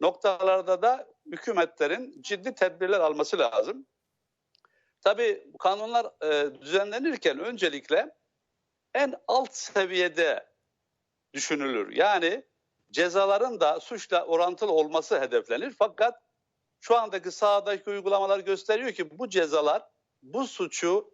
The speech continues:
yeterince engelleyemiyor. Dolayısıyla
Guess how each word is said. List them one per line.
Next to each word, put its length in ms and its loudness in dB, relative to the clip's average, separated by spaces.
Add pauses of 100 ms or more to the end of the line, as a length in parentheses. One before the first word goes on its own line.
yeterince 500 0
engelleyemiyor. 840 -2 (560)
Dolayısıyla 760 0